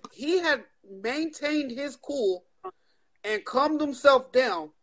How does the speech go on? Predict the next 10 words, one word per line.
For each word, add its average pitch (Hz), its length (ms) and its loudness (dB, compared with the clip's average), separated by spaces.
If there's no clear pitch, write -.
I 302 80 6
don't 349 240 0
think 277 220 -12
this, 269 460 -10
this 247 380 -4
melee 247 440 6
would 226 360 2
have 226 260 2
ever 269 280 2
transpired. 262 880 0